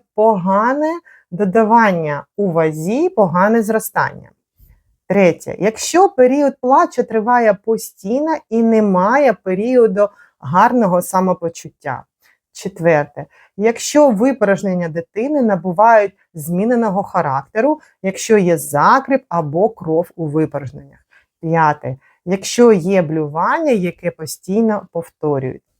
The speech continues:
Підсумуємо. Якщо поза приступом раптового плачу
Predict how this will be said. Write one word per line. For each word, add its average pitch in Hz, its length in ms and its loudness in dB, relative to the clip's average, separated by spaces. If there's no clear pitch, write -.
Підсумуємо. 185 840 2
Якщо 175 720 0
поза 254 580 2
приступом 214 760 -2
раптового 247 640 2
плачу 160 580 -6